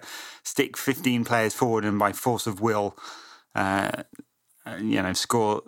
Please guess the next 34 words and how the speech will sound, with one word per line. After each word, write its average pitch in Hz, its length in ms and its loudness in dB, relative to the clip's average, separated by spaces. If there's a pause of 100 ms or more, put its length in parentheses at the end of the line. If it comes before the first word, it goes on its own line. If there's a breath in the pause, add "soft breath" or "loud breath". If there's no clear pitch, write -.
those 101 300 0
goals." 117 440 2
We've 131 140 0
seen 170 340 0
it 143 80 0
a 120 80 -2
couple - 380 0
of 127 120 -2
times 135 420 2
this 110 180 -2
season 104 440 -2
where 107 120 2
we, 120 180 0
we 127 140 0
talked 185 200 2
about 127 160 4
it 104 40 -4
on 104 140 2
the 113 60 0
pod, 139 420 0
you 113 60 -2
know, 104 200 2 (320 loud breath)
"Hey, 131 380 2
is 113 120 0
this 131 220 0
the, 107 280 0 (420 loud breath)
the 117 80 4
old 123 140 2
determination 113 680 0
coming 104 280 0
back?" 143 440 -2
Well, 139 360 4
it 139 120 0
seems 160 460 -2